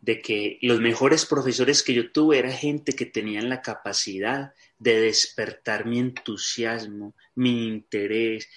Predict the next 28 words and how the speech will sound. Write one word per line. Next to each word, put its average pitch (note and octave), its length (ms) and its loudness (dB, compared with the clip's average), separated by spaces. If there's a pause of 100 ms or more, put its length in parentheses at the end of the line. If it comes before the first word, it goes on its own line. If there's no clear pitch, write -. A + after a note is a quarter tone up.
(120)
mi A#2+ 220 -2
curiosidad A2+ 1000 0 (300)
a A#2+ 140 -2
través A2+ 520 2
de B2+ 160 2
su B2+ 340 0
pasión A#2+ 720 0 (240)
y C#3+ 120 4
de A#2+ 100 6
su A#2 240 2
expresión, A2 960 0 (520)
¿cierto? D3+ 600 2 (300)
Entonces C#3+ 220 4
yo C#3+ 120 8
me D#3 100 8
di D#3+ 140 8
cuenta, F#3+ 320 4
realmente C#3 1040 4
el B2+ 160 0
teatro A#2 540 4
no D3 200 2
es C#3+ 140 0
una D3+ 140 0
herramienta A#2 640 0
como A#2 240 -4
una B2 240 -2
profesión A2+ 640 0
singular, C3 800 -2